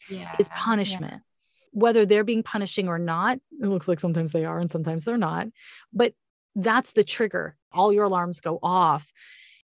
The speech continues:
Speaker 2: Then you're no longer having a conversation about their needs. Now you're having a conversation about your feelings in reaction to their needs. And then they get more ramped up.
Speaker 1: Yes.
Speaker 2: So we have a
Speaker 1: Yes.
Speaker 2: perfect storm. Uh,
Speaker 1: Yes.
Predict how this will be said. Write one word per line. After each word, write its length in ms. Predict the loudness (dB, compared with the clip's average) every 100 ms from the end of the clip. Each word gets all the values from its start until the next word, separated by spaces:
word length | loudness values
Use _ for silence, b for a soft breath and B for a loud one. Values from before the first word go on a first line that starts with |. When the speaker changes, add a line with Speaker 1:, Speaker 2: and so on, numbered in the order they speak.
| -2
Speaker 2:
Then 240 | 2 4
you're 100 | 6
no 140 | 4 2
longer 240 | 0 -2
having 240 | -4 -4 -4
a 60 |
conversation 520 | -4 -4 -2 -4 -4 -4
about 220 | -4 -2
their 140 | -4
needs. 560 | -2 -6 -6 -8 -12 -18 _ _
Now 220 | 0 2 2
you're 160 | 0
having 200 | -2 -4
a 40 | -4
conversation 480 | -4 -4 -4 -4
about 160 | -4 -6
your 80 | -8
feelings 560 | -2 0 2 0 -4 -4
in 160 | -4
reaction 460 | -2 0 -2 -2 -6
to 100 | -4
their 160 | -4 -4
needs. 360 | -4 -6 -8 -4
And 120 | 0
then 220 | 2 0 -2 b b 2
they 160 | 4
get 140 | 4 0
more 160 | -4
ramped 300 | -4 -6 -6
up. 160 | -8 -10 -20 _ _ _ _ _ _
Speaker 1:
Yes. 140 | -12 -8 0
Speaker 2:
So 80 |
we 80 | 2
have 140 | 2 0
a 40 |
Speaker 1:
Yes. 100 | -4 -8
Speaker 2:
perfect 360 | -10 -10 -12
storm. 840 | -12 -12 -8 -6 -6 -8 -14 -18 -20 B B B -4
Uh, 240 | -2 -2
Speaker 1:
Yes. 360 | -4 -10 -12